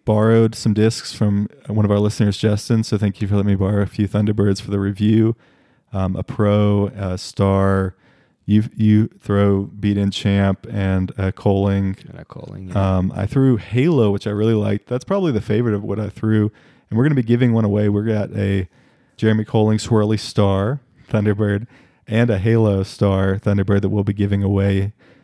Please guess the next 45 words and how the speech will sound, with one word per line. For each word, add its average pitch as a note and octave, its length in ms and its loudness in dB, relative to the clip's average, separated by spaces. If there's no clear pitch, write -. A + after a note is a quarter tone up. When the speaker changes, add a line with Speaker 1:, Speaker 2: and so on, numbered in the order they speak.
Speaker 1:
There'll G#2+ 140 2
be G#2 100 2
details G2 680 0
on F#2+ 300 0
our F2+ 80 -2
Instagram A2+ 420 0
page G#2 300 2
for - 100 -8
the F#2+ 80 -2
podcast G2 560 -2
post F#2+ 400 -2
for - 140 -8
this F#2+ 200 -6
episode. G2+ 600 -4
And G#2+ 120 0
I C3+ 60 4
actually A#3 240 0
thought E3 180 0
the A2+ 120 -2
Halo, B2+ 640 2
most, B2+ 420 -2
my B2 120 0
Halo D#3 300 0
Wraith G#2+ 540 0
is G#2 160 -6
stupid A#2+ 520 -2
overstable G2+ 640 0
when G2 80 0
you G2+ 80 -2
first G#2 320 -4
get G2+ 220 2
it. G2 180 -2
And A#2+ 100 -2
that G#3+ 140 2
Halo G#3+ 300 4
Thunderbird B2 380 4
had G#2 120 0
a G#2 60 0
little A2+ 240 2
bit E3+ 120 0
more D3 200 2
glide G#2+ 500 -2
than G#2+ 220 0
the, G2+ 420 0
um, G2 480 -4